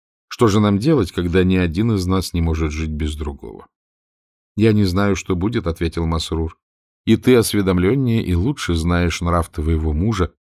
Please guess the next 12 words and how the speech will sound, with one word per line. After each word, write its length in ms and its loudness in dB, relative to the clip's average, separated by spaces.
тем 220 4
более, 280 6
что 200 -2
ты 160 -2
одна 300 2
из 80 -2
самых 340 -2
умных 320 0
женщин, 580 -4
и 220 4
знаешь 440 0
хитрости, 680 -6